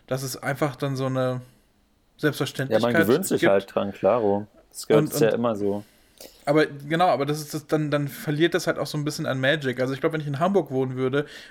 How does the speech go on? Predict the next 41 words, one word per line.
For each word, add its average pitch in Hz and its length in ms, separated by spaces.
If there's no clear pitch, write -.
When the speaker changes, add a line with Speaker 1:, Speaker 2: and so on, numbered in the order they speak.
Speaker 1:
und 139 140
ich 127 100
würde 151 200
dann 151 120
irgendwie, 151 340
keine 139 220
Ahnung, 123 160
man 123 100
ist 123 140
irgendwie 131 200
unterwegs, 135 440
man 123 100
feiert 143 540
und 131 180
um 127 180
fünf 151 280
Uhr 147 200
geht 139 200
man 135 260
zum 131 200
Hafen 135 360
und 127 80
isst - 160
ein 135 60
Fischbrötchen 139 520
und 131 40
denkt 131 140
sich 123 80
so, - 100
„Oh, 127 160
wie 123 100
geil, 120 240
das 120 140
ist 127 140
so 131 180
geil 123 300
und 123 200
romantisch“ 127 480
und 123 80
sonst 123 260
was. 127 220